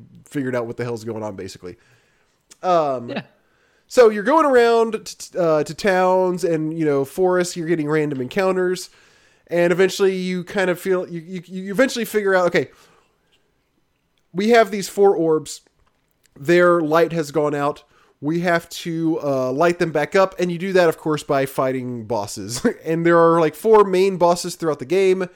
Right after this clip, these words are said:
Speaker 1: Every time you beat one, one of the orbs lights up. They, there's an orb for earth, wind, water, and fire. And, uh, and your goal is to, to light all the orbs up and, and,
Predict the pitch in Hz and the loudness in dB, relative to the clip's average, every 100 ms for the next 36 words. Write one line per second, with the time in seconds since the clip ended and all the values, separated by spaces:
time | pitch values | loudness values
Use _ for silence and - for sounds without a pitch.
0 | _ _ _ _ _ 156 180 185 190 170 | _ _ _ _ _ -4 -2 -2 -2 -4
1 | 147 196 180 185 185 185 175 - _ 165 | -6 -8 -4 -2 -2 -4 -8 -12 _ -4
2 | 165 123 160 175 151 165 165 - 180 165 | -4 -4 0 0 0 -2 -2 -2 -2 -2
3 | 160 165 160 156 135 123 151 143 139 160 | -2 -2 0 -2 -4 -10 -8 -6 -6 -4
4 | 165 160 - 127 156 175 170 160 160 151 | -2 -4 -6 -6 -2 -2 -2 -4 -4 -4
5 | 139 143 139 117 113 208 208 202 202 _ | -2 -2 -2 -6 -2 0 2 0 -6 _
6 | _ _ _ _ _ - 160 160 156 151 | _ _ _ _ _ -6 -2 -2 0 0
7 | 147 147 147 143 151 143 160 160 156 - | 0 0 -2 -2 -4 -2 0 2 0 -4
8 | 139 120 _ 156 139 143 135 120 123 107 | -10 -12 _ -4 0 0 -2 -2 -6 -6
9 | 117 110 107 107 104 113 107 104 104 | -8 -8 -10 -10 -12 -12 -12 -12 -16